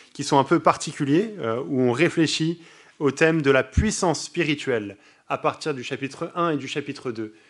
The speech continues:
euh, de un Corinthiens. Euh, et aujourd'hui, en particulier, on va se demander, euh, euh, réfléchir à la question de la vraie puissance,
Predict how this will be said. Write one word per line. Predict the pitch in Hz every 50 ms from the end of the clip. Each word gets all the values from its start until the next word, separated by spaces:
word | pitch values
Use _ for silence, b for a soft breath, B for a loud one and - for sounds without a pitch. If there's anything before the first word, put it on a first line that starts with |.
| b b b b
euh, | 113 104
de | 104 110 117 139 -
un | 135 123 117
Corinthiens. | - - 110 110 110 107 - - 107 107 104 _ b b b b b b b -
Euh, | 120 107 98 101 107 127 175
et | 143 120 113 110 117 143
aujourd'hui, | 143 131 120 131 123 117 120 131 135 135 143 151 165
en | 151 120 110
particulier, | - 147 127 123 - - 131 - 135 120 123 123
on | 117
va | 110 110
se | - - -
demander, | 123 120 120 120 117 113 120 120 123 131 123 127 -
euh, | 135 110 104 104 107 113 135 _ -
euh, | 123 110 107 107 113 110 113 135
réfléchir | - - 139 131 156 143 - - 147 135 113
à | 117
la | 113 110
question | - 131 120 - 127
de | 117
la | 110 107
vraie | 104 107 139 139
puissance, | 139 139 - - 165 - - 143 117 101 98 - - -